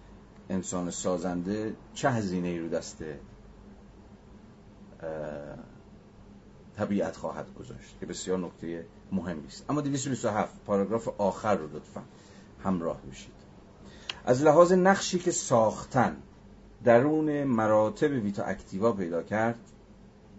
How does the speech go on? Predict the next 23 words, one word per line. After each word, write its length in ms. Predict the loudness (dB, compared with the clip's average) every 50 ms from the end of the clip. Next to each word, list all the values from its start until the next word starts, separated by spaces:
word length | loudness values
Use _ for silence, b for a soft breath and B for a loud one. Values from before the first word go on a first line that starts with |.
| -20 -20 -20 -20 -20 -20 -20 -20 -20 -20 B B B B B B B B 2
این 200 | 4 4 6 6
امر 300 | 6 6 4 4 2 0 0
اهمیت 420 | 0 2 2 2 2 2 0 0 -2
بسیار 460 | -4 -4 -4 0 6 8 8 8 8
دارد 360 | 6 2 0 -2 -4 -10 -14 -16 -20 -20 -20 -20 -20 -20 -20 -20 -20 -20 -20 -20 -20 -20 -20 -20 -20 -20 -20 -20 -20 -20 -20 -20 -20 -18 -14
که 60 | -14 -10 -2
تصویر 560 | 0 0 0 0 -2 -6 -4 -2 0 2 2
ذهنی 460 | 2 2 0 0 0 -4 -10 -10 -10 -12 -4
یا 180 | 4 6 6 6 6 6
الگویی 560 | 4 4 6 6 4 4 2 -2 -2 -2 -4
که 160 | -4 -4 -4 -4
شکل 680 | -4 -4 -6 2 2 2 2 2 -2 -8 -4 0 0
آن 300 | 0 0 0 -4 -4 -4 -6 -12 -14 -12 -8
هدایتگر 880 | -6 -2 0 2 2 2 2 0 -2 -2 -4 0 2 4 4 4 4 2
روند 260 | 2 0 0 -2 -4 -6
ساختن 480 | -6 -4 -4 -6 -6 -6 -6 -4 -2
است، 240 | -2 -4 -4 -4 -6
نه 60 | -4
تنها 320 | 0 0 0 0 2 2 2
مقدم 640 | 2 2 2 0 0 -2 -2 2 2 2 2 2
بر 140 | 2 0 0
آن 140 | 0 0 0
است، 280 | -2 -2 -4 -6 -10